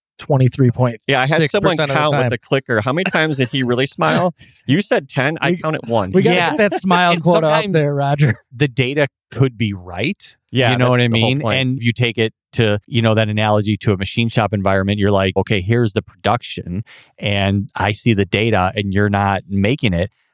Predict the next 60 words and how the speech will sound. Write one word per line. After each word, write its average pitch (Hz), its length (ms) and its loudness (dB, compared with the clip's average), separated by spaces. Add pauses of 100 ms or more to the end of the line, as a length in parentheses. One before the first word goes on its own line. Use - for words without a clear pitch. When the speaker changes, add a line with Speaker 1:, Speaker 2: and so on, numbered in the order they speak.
(120)
Speaker 3:
But 123 120 2
if 104 60 -2
Speaker 2:
Bottom 92 120 0
Speaker 3:
you 95 60 -8
Speaker 2:
line. 107 140 -2
Speaker 3:
start 147 200 0
with 135 160 0
the 123 80 -6
data, 104 520 0 (360)
you're 110 200 -2
probably 110 600 0
not 95 340 -2 (180)
treating 98 380 -2
that 87 160 -2
person 92 340 -2
in 87 120 2
a 85 40 2
manner 87 540 0
that 85 360 -2 (100)
you 98 300 0
would 104 160 2
wanna 101 200 0
be 92 100 -2
treated. 120 440 0 (200)
And 107 100 0
I - 20 2
Speaker 1:
Yeah. 107 60 0
Speaker 3:
think 113 200 -2 (140)
coming 123 320 0
at 104 140 -2
them 95 200 0
with 87 160 -4
questions 95 840 -4 (240)
initially 95 720 0 (180)
and 107 160 -2
getting 113 280 -2
them 107 240 0
to 113 140 -2
realize 98 920 0 (300)
what 104 360 -2 (100)
Speaker 1:
Yeah, 165 180 0
like, 139 140 -2
your 139 100 -8
spindle's 139 280 -2
Speaker 3:
they 156 60 0
are 147 80 0
Speaker 1:
down 160 140 -2
all 143 40 -4
the 139 60 -6
Speaker 3:
contributed, 113 300 2
Speaker 1:
time. 127 100 0
Speaker 3:
but 104 120 2
Speaker 1:
Well, 127 80 0
like, 127 120 2
Speaker 3:
yeah. 85 180 -8
Speaker 1:
I 135 140 0
blow 143 260 -4
my 131 140 -6
cutting 139 300 0
tools 120 440 0